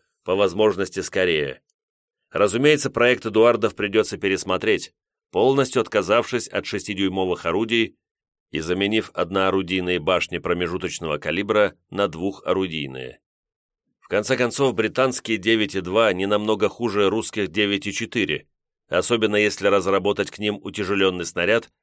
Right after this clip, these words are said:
по образцу не разорвавшегося русского Камона. А потом надо будет строить новые корабли,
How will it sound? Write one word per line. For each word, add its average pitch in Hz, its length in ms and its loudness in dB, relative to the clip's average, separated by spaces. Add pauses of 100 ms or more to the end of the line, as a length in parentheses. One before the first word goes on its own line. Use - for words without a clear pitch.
(160)
по 98 120 0
образцу 104 420 2
не 123 120 4
разорвавшегося 101 840 2
русского 80 400 -4
Камона. 73 520 -6 (840)
А - 120 -6
потом 117 480 -2 (460)
надо 135 280 2
будет 127 280 0
строить 127 460 2
новые 107 320 2
корабли, 101 520 0